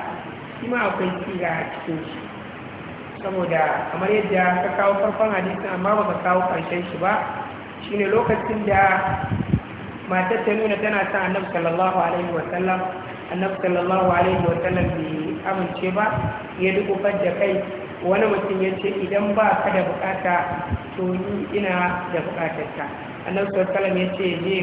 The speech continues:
kawo koda, koda bakin ƙarfi, abin nan zobe ne na bakin ƙarfi, kamar yadda ya zo a lafazin hadisin, "Iltamis walau khataman min hadidin." Ka zo ka, ka je ka zo da ko da zobe ne na bakin ƙarfe. Ƙarshe da mutumin nan bai zo da shi ba,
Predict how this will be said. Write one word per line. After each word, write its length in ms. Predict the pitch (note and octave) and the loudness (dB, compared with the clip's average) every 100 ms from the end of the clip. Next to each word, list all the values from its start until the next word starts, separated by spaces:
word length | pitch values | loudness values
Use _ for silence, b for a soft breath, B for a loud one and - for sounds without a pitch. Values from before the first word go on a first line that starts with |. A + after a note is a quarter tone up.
| E3 | 0
kawo 320 | E3+ F3+ F3+ F3+ - | 0 2 2 0 0
koda, 420 | G#3+ A3+ G#3+ F#3+ D#3+ - - - - - - - | 2 4 4 4 2 0 -4 -8 -10 -10 -4 6
koda 600 | A3 A#3+ B3+ B3 A3+ F#3+ F3 - - F#3 | 10 12 12 10 8 6 4 0 -2 0
bakin 240 | G3 G#3 G3+ | 0 0 -2
ƙarfi, 440 | G#3+ G3 F3+ F#3 G3+ | 0 -2 0 -2 0
abin 220 | F#3 G#3 G3+ | 0 2 2
nan 100 | F3+ | 2
zobe 240 | G3+ G#3 F#3 | 4 4 4
ne 240 | F3 F3 | 0 2
na 80 | E3+ | 2
bakin 320 | F3+ - E3+ | 0 0 -4
ƙarfi, 320 | - F3+ - - - - - | -2 -2 -2 -6 -8 -10 -8
kamar 220 | - F#3 G3+ | -2 2 2
yadda 160 | F#3+ | 4
ya 80 | F#3 | 2
zo 100 | G3 | 4
a 100 | F#3+ | 4
lafazin 400 | F#3+ F#3 F3 F#3 | 2 2 2 2
hadisin, 480 | F3 E3+ G3+ - A3 G#3+ - - - | 2 0 0 0 0 0 -6 -6 -4
"Iltamis 520 | F3+ F3+ G3+ G3+ F#3+ G3 | -4 0 0 0 0 0
walau 240 | F#3+ F3+ E3+ - | 2 2 2 2
khataman 480 | F#3+ F#3 F#3 F3 E3+ | 2 2 0 0 -2
min 160 | F3 | -4
hadidin." 480 | E3+ D#3+ E3 E3 C#3 - - - | -2 -2 -2 -4 -6 -8 -10 -12
Ka 120 | - E3 | -4 0
zo 180 | F#3 G#3 | 2 2
ka, 140 | F#3+ - | 2 0
ka 120 | - | -2
je 140 | E3+ A3+ | -2 0
ka 140 | A3+ | 0
zo 160 | F3+ G3+ | 0 2
da 120 | G3 | 4
ko 240 | - A3 A3+ | 4 8 8
da 260 | G#3+ G3 | 8 4
zobe 320 | F#3 G#3 G#3 F3+ | 4 4 4 4
ne 140 | F3 | 4
na 100 | F3 | 4
bakin 320 | F3+ F3+ F#3 | 4 2 0
ƙarfe. 320 | F#3+ F#3 - - - - - - | 0 0 2 0 -2 -6 -6 -4
Ƙarshe 400 | - G3 - B3+ | 0 2 4 6
da 140 | C4 C4 | 6 6
mutumin 420 | A3 A#3+ A#3 G#3 | 6 4 4 2
nan 160 | G#3+ G#3 | 2 4
bai 200 | G3+ F#3 | 4 6
zo 160 | G3+ | 4
da 140 | G3 F3 | 4 2
shi 220 | F3+ G#3 | 0 -2
ba, 180 | G3 | 2